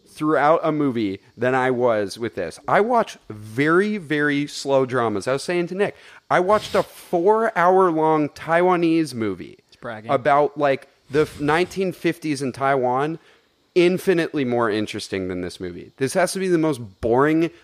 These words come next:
Speaker 1: blockbuster I've ever seen. And I know that it leads to something pretty cool in the end. It really does. Like, I think the last bit is pretty exciting and cool.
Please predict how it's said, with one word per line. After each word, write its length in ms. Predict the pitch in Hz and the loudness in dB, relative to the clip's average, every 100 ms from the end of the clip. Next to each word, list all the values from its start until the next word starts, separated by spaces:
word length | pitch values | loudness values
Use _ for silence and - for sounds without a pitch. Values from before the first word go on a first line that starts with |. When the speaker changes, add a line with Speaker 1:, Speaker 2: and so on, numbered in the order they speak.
| _ - | _ 0
Speaker 1:
blockbuster 640 | 120 113 - 110 - 104 | 0 0 -2 -6 -4 -4
I've 140 | 95 92 | -4 -4
ever 220 | 123 113 107 | -6 -6 -6
seen. 400 | - 95 82 87 _ _ _ _ | -8 -10 -10 -16 _ _ _ _
And 160 | 151 151 | 0 4
I 100 | 151 | 4
know 340 | 147 139 139 156 | 4 4 4 4
that 120 | 160 | 2
it 140 | 147 | 2
leads 340 | 120 123 127 - | -2 -4 -4 -8
to 80 | |
something 340 | 127 127 131 120 | -8 -6 -4 -4
pretty 220 | - 127 | -2 -4
cool 280 | - 110 110 | -4 -2 0
in 80 | 127 | 0
the 140 | 113 | 0
end. 280 | 101 107 143 - | -2 -2 -4 -2
It 100 | 123 | 0
really 240 | 160 160 | 2 2
does. 420 | 127 127 73 - | 2 2 2 -4
Like, 160 | 107 104 | -4 -2
I 60 | |
think 240 | 110 127 120 | -2 -4 -4
the 100 | 113 | 0
last 400 | 104 107 104 - _ - _ - | 2 2 0 -4 _ -20 _ -6
bit 280 | 104 117 - | 0 0 -2
is 140 | 101 | -8
pretty 240 | - 107 98 | -6 -4 -4
exciting 560 | - 131 127 95 95 - _ - | -2 0 0 -2 -10 -20 _ -10
and 120 | 104 | -6
cool. 360 | - 135 - | -2 -2 -4